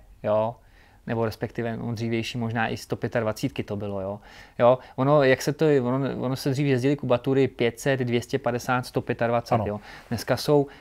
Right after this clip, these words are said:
Speaker 1: dneska jsou, nebo te-, když, když jsem ještě dřív jezdil já, tak ještě byly, bylo M X jedna, M X dvě a M X tři. Já jsem byl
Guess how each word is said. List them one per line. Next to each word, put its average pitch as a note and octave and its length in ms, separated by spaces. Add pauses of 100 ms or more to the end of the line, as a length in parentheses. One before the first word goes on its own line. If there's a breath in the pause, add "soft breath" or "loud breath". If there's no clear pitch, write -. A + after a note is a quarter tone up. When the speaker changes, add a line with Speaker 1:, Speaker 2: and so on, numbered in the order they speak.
Speaker 1:
dneska B2 320
jsou, A#2 1300 (420)
nebo B2+ 200
te-, B2+ 140
když, B2 200
když B2 200
jsem D#3 120
ještě D3 220
dřív C3+ 180
jezdil B2+ 260
já, B2+ 200
tak - 200
ještě A#2+ 240
byly, G#2+ 200 (300 soft breath)
bylo A#2 240 (380 soft breath)
M B2 120
X C3 200
jedna, D#3+ 400 (160)
M A#2 120
X C#3 140
dvě C3 200
a - 220
M B2 100
X B2 120
tři. G#2 300
Já G2+ 160
jsem A2+ 460
byl A#2+ 240